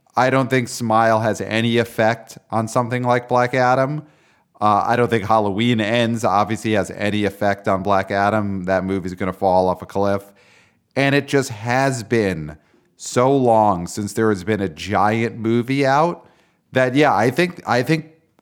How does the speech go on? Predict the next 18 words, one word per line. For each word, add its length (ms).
I 160
think 420
whether 380
this 180
movie 320
is 140
good 180
or 80
bad, 340
it 120
doesn't 260
matter. 500
It's 200
just 200
people 380
are 140
pent 440
up. 400